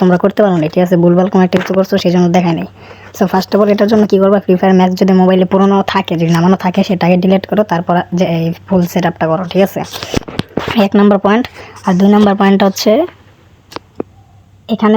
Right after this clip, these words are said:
first of all তোমরা গেস্ট অ্যাকাউন্ট log in করবা, মেইন অ্যাকাউন্ট log in করবা না, ঠিক আছে? এই টিপসগুলো লাস্টে দেওয়ার কারণ হচ্ছে অনেকে তোমরা সেটআপ ভিডিও ফুল দেখানোর পরে লাস্ট মুহূর্তে ব্যান দেয়। So তোমাদের ব্যান দিলে এখন থেকে এমনি দিবে, কারণ তোমরা ফুল দেখবা না, ঠিক আছে? So first of all তোমরা হচ্ছে গেস্ট অ্যাকাউন্ট log in করবা, গেস্ট অ্যাকাউন্ট log in করার পর সেটা log out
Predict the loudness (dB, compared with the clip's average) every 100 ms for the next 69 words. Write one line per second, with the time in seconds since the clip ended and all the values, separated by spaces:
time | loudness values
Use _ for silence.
0 | 0 -4 -2 -2 0 0 2 2 2 0
1 | 0 2 2 2 0 -2 -4 -4 -2 0
2 | 2 2 2 2 2 0 0 -2 -2 -4
3 | -6 -4 -6 -8 -16 -20 -20 _ -2 0
4 | 0 0 0 0 0 -2 0 0 2 0
5 | 0 0 0 2 0 0 -2 0 2 2
6 | 2 2 4 2 2 0 0 0 0 0
7 | 0 0 0 -4 -2 -2 2 2 2 2
8 | 2 4 2 2 0 2 2 2 2 0
9 | 0 0 2 2 2 2 2 2 0 -4
10 | -2 -2 -2 -6 -12 -12 -10 -8 -6 -8
11 | -10 -16 -8 -2 -2 0 0 2 2 0
12 | -2 0 2 2 0 0 0 2 2 2
13 | 2 0 0 0 0 0 0 0 -2 -2
14 | -4 -2 0 -2 -6